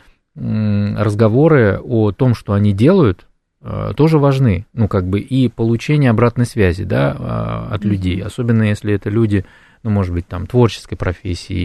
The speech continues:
Speaker 1: или вообще просто делают какой-то интересный проект. Я вам даже более того скажу, а, когда, м, у меня нет ответа на какие-то вопросы, которые я сам себе задаю, ну, это связано с работой, например, да, очень часто бывает так, что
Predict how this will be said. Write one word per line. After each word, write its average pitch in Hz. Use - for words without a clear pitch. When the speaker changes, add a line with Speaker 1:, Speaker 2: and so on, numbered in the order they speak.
Speaker 1:
или 98
вообще 107
просто 151
делают 120
какой-то 110
интересный 104
проект. 123
Я 113
вам 113
даже 120
более 117
того 92
скажу, 92
а, 95
когда, 107
м, 95
у 98
меня 107
нет 110
ответа 98
на 90
какие-то 95
вопросы, 156
которые 95
я 92
сам 90
себе 92
задаю, 92
ну, 123
это 104
связано 98
с -
работой, 107
например, 92
да, 160
очень 123
часто 127
бывает 107
так, 135
что -